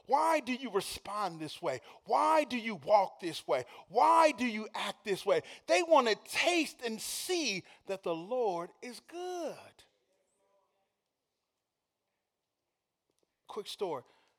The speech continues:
I was playing basketball. This was during seminary days. My brother had came down to live with us, and, uh,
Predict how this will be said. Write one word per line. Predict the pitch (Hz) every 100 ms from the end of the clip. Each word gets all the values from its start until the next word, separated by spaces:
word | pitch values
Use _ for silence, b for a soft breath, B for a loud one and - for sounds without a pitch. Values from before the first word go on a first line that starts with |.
| b -
I |
was | 143 -
playing | 208 208 196
basketball. | 185 180 - 170 160
This | 151 -
was | 147
during | 180 185
seminary | 175 185 170 165 165
days. | 151 160 156 139
My | 127
brother | 139 170 170 160 b b b
had | 131 -
came | 175 165
down | 160 156 151
to | -
live | 147 165 143
with | 160 160
us, | 147 147 - b b -
and, | 135 131
uh, | 123 117